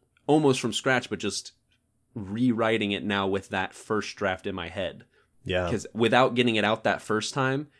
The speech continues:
Speaker 1: I get so stuck. If I'm like, "All right, abstract first, get it perfect," I, I get so stuck 'cause I don't know what the rest of it looks like yet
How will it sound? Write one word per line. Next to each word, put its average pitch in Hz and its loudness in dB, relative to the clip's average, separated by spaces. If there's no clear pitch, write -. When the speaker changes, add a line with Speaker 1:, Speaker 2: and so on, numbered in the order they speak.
Speaker 1:
I 113 4
get 104 0
so 104 0
stuck. 98 -2
If 104 -2
I'm 113 0
like, 101 0
"All 110 4
right, 98 4
abstract 120 2
first, 98 -2
get 110 4
it - -4
perfect," 113 -2
I, 92 0
I 113 2
get 107 -2
so 110 -2
stuck 104 -2
'cause 104 -6
I 92 0
don't 101 -4
know 101 -4
what 98 -4
the 98 -8
rest 95 -6
of 90 -6
it 78 -8
looks 90 -8
like 87 -6
yet 85 -6